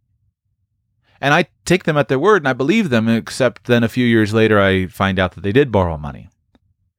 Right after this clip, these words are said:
Now, each of us has to navigate this particular, um, uh, this particular road. I have no problem with somebody engaging in, uh, the borrowing of money if that's a decision that they choose.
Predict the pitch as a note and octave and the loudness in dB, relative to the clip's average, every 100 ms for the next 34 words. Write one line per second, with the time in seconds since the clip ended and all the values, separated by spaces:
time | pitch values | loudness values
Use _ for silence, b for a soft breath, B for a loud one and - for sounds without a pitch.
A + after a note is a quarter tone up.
0 | _ _ _ _ _ _ _ _ _ _ | _ _ _ _ _ _ _ _ _ _
1 | G2 - F3+ G3+ F3+ C#3+ - A#2 - G#2 | -6 -2 -2 0 0 0 2 0 0 -2
2 | F#2+ F#2+ F2+ F2+ - F2+ E2 - - - | -2 -2 -2 -4 -4 -4 -4 -6 -8 -8
3 | - - - A2+ G2 F2 D#2+ B B B | -6 -4 -2 0 2 0 -2 B B B
4 | - F2+ E2+ D#2 E2 A#2+ _ E2 D2+ D2 | -4 -2 -2 -6 -12 -20 _ -10 -10 -10
5 | C#2 - G#2+ - - B2 - G#2 F2+ F2 | -14 -8 -8 -8 -6 -4 0 0 0 -2
6 | E2 - - C3+ C#3 A#2 C3+ - - A#2+ | -4 -4 -4 0 0 2 0 0 0 2
7 | A#2+ A2+ G2 F#2+ - A2+ A#2 G#2 F#2+ B | 2 -2 -2 -6 -4 -2 0 2 0 B
8 | B B - A2+ G2 A#2+ C#3 A#2 A#2+ A2 | B B -6 -4 0 2 2 0 0 0
9 | G#2 A2+ G2 G2 G#2 - A2 F#2+ A2+ B2 | 2 2 2 0 -4 -6 -6 0 2 4
10 | B2 G#2+ G2 G#2 G#2 F#2+ - A2 A2 G#2 | 4 2 0 0 0 -2 0 -2 -2 -8
11 | E2+ - G#2+ G2 F2+ F2 E2+ - A#2 E2 | -6 -4 -4 -4 -6 -6 -8 -4 -4 -4
12 | C2 | -6